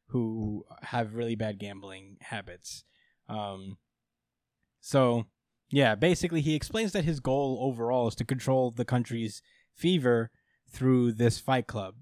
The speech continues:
because now that the knowledge of jujutsu is widely known, uh, they're taking advantage of the shift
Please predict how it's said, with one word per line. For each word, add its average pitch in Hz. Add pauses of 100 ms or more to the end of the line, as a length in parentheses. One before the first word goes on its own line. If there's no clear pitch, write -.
(120)
because 113
now 147
that 139
the 123
knowledge 123
of 113
jujutsu 113
is 107
widely 120
known, 160 (400)
uh, 120
they're 120
taking 135
advantage 135 (100)
of 117
the 120
shift -